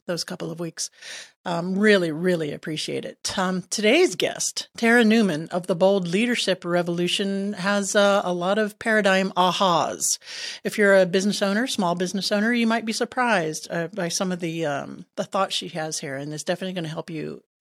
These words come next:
make a impact your bottom line, I should say. So you're gonna wanna stay tuned to this conversation. It's, it's, um,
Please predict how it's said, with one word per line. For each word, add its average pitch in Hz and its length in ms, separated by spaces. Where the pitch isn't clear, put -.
make 175 280
a 143 480
impact 196 420
your 175 60
bottom 160 280
line, 156 240
I - 60
should - 240
say. - 220
So - 160
you're 196 80
gonna 196 140
wanna 185 160
stay 185 200
tuned 190 300
to 190 80
this 165 200
conversation. 170 640
It's, 175 220
it's, - 320
um, 175 500